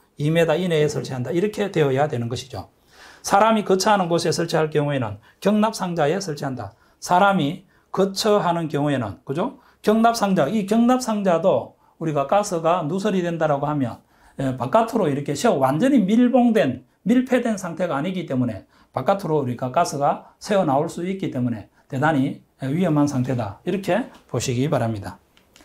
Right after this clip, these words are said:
그다음 팔십오 번. 연소기기에 대한 배기가스 분석의 목적으로 가장 거리가 먼 것은 무엇인가? 이렇게 이루어져 있죠. 연소 상태를 파악하기 위하여, 배기가스 조성을 알기 위하여,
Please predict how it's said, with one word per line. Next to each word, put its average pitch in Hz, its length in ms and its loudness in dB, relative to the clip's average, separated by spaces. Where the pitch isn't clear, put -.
그다음 147 280 4
팔십오 151 420 -2
번. 123 320 -2
연소기기에 180 640 2
대한 160 240 0
배기가스 156 560 -2
분석의 156 380 -4
목적으로 143 580 -4
가장 175 440 0
거리가 175 360 2
먼 143 220 0
것은 151 280 -4
무엇인가? 123 600 -2
이렇게 214 380 0
이루어져 139 340 0
있죠. 107 360 -8
연소 147 320 2
상태를 180 480 0
파악하기 147 420 0
위하여, 110 380 -4
배기가스 156 560 0
조성을 175 600 0
알기 156 340 -2
위하여, 113 400 -2